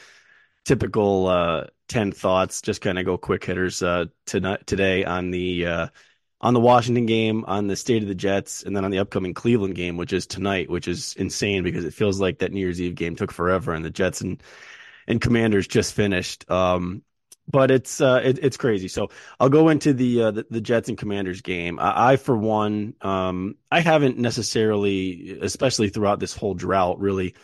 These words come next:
rooted for losses. The only times, the only time I really ever did was twenty twenty in the final Gase year, and that was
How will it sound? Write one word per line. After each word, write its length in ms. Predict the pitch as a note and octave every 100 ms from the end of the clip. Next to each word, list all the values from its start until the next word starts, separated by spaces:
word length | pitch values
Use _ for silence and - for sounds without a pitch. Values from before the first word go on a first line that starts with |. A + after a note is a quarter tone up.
| - - -
rooted 360 | A2+ C3 C3 A#2
for 140 | B2
losses. 480 | G#2+ G#2 G#2 A2 G2+
The 120 | A2
only 180 | A#2 A#2
times, 340 | A2+ A2 G#2+
the 200 | G#2 G#2+
only 120 | A#2+
time 300 | A2 A2 G#2
I 60 | G2+
really 280 | F#2+ F#2 F2
ever 160 | F#2
did 160 | F#2 G2
was 100 | E2
twenty 300 | - G#2 F#2
twenty 300 | - G2 F#2
in 80 | F2+
the 80 | F#2
final 320 | F#2+ F#2+ F2+
Gase 340 | F2+ F#2+ -
year, 180 | F#2+ F2+
and 160 | G2 F#2
that 160 | G2
was 280 | G2 F#2+ F2+